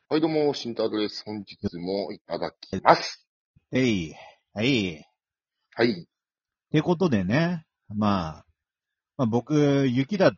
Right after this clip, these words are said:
Speaker 2: ていう方だったんで、まあ、仕事はがっつり休んだんですけれども、
Speaker 1: うん。はい。
Speaker 2: あの、チラチラっとしか今降っておりません。むしろ雨に近いです。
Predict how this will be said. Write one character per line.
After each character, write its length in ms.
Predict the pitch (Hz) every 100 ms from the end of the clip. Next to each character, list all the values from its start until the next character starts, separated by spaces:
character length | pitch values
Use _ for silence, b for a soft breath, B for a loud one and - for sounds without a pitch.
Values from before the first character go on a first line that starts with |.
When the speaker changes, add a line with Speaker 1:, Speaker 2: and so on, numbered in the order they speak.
| -
Speaker 2:
て 60 |
い 80 | 101
う 80 | 95
方 140 | 95
だ 80 | 98
っ 40 |
た 200 | 87 92
ん 80 | 82
で、 300 | 98 101 82
ま 100 | 82
あ、 40 | 82
仕 120 | -
事 220 | 123 127
は 60 | 113
が 120 | 104
っ 140 | 92
つ 80 | 101
り 80 | 101
休 260 | 90 - 131
ん 60 |
だ 80 | 95
ん 80 | 78
で 80 | 85
す 80 |
け 80 | -
れ 80 | 82
ど 100 | 82
も、 340 | 101 107 76 _ _ _ _ _ _ -
Speaker 1:
う 40 | 110
ん。 20 |
は 80 | 113
い。 80 | - _ _ -
Speaker 2:
あ 100 | 85
の、 120 | 80
チ 160 | -
ラ 100 | 120
チ 120 | - 196
ラ 60 |
っ 40 | 220
と 60 | -
し 80 | -
か 100 | 110
今 220 | 90 82
降 120 | -
っ 20 | 120
て 160 | -
お 60 | 87
り 80 | 87
ま 140 | 95
せ 120 | -
ん。 60 | 87
む 100 | 139
し 80 | -
ろ 160 | -
雨 160 | 170 226
に 120 | 139
近 200 | - 110
い 60 | 95
で 100 | -
す。 400 | 98 - _